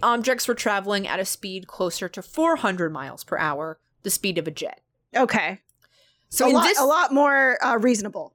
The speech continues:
Speaker 1: A lot more reasonable. Um, in this theory, the weird motion of the aircraft is explained by the distorting effect of cold and hot pockets of air. So you know how, like, air over pavement,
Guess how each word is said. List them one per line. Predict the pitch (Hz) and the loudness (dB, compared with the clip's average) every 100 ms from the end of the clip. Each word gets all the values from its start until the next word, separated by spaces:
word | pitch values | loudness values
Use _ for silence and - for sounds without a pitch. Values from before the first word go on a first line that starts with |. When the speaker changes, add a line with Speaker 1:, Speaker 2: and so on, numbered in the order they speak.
| _ | _
Speaker 1:
A | 254 | 0
lot | 294 320 | 2 0
more | 311 | 0
reasonable. | 233 196 165 - - _ _ _ _ | 0 0 -4 -6 -14 _ _ _ _
Um, | 220 208 | 0 0
in | - 247 | -2 0
this | 311 - | 0 2
theory, | 294 247 240 226 | 2 2 4 2
the | 214 | 2
weird | 233 277 | 2 2
motion | 254 226 - 226 | 2 2 2 0
of | 196 | 0
the | 202 | 0
aircraft | 196 196 175 175 - | 0 0 0 0 0
is | 190 | 0
explained | 185 - 202 180 180 180 | -2 -2 -2 0 0 -2
by | 180 | -2
the | 180 | -2
distorting | 180 - 202 208 208 | -2 2 2 0 -2
effect | - 190 175 - | -2 -2 -4 -10
of | 185 - | -12 -4
cold | 208 190 190 185 - | 0 2 2 -2 -6
and | 180 | -6
hot | - 175 - | -2 -4 -4
pockets | - 175 170 156 180 | -2 -2 -2 -6 -8
of | - | -6
air. | 170 151 - _ _ _ _ _ _ | -6 -6 -12 _ _ _ _ _ _
So | - | -2
you | 240 | 0
know | 262 | 2
how, | 294 285 | 2 2
like, | 254 - | 0 0
air | 220 208 214 | 2 4 4
over | 220 214 196 | 4 2 2
pavement, | - 202 180 185 202 | 0 0 0 0 -2